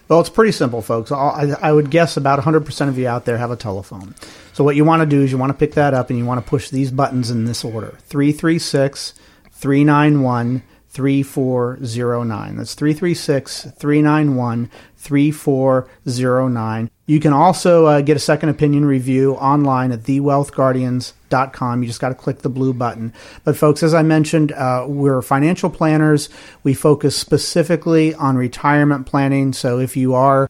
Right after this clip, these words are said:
approaching that age of retirement and you're wondering, "Is it, is it next year? Is it the year after that? Is it three years away? How far is retirement for me?"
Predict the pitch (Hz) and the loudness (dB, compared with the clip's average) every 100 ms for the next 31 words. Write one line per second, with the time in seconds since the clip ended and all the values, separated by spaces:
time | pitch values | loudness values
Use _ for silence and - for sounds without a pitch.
0 | _ - - - 202 202 208 180 156 156 | _ -6 -4 0 2 2 0 0 0 2
1 | 147 143 143 139 - 131 135 135 143 143 | 2 2 0 -6 -8 -4 -2 0 2 2
2 | 143 120 127 131 143 143 131 120 120 113 | 0 -2 -2 0 2 2 0 -2 -6 -10
3 | 127 131 135 165 170 - 170 165 151 135 | -10 -6 -2 -2 -2 0 2 4 2 0
4 | 123 139 156 156 151 151 143 143 143 120 | -4 0 2 4 2 0 0 0 0 -4
5 | 120 160 151 147 135 139 135 123 156 143 | -8 -2 2 2 0 0 -2 0 -2 0
6 | 143 135 135 120 135 135 135 131 143 135 | 0 0 -4 -4 -2 -2 -4 -4 -2 0
7 | 135 | -2